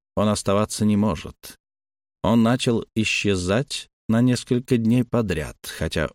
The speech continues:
осень уже полностью вступила в свои права и обжигала холодной влажной мглой.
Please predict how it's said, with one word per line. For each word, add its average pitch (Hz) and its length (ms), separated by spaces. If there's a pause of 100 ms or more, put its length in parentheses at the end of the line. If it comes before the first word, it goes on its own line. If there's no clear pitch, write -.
осень 92 520
уже 90 300 (120)
полностью 98 600
вступила 85 520
в - 60
свои 82 240
права 90 440 (260)
и 104 60
обжигала 120 800
холодной 101 760
влажной 92 580
мглой. 90 560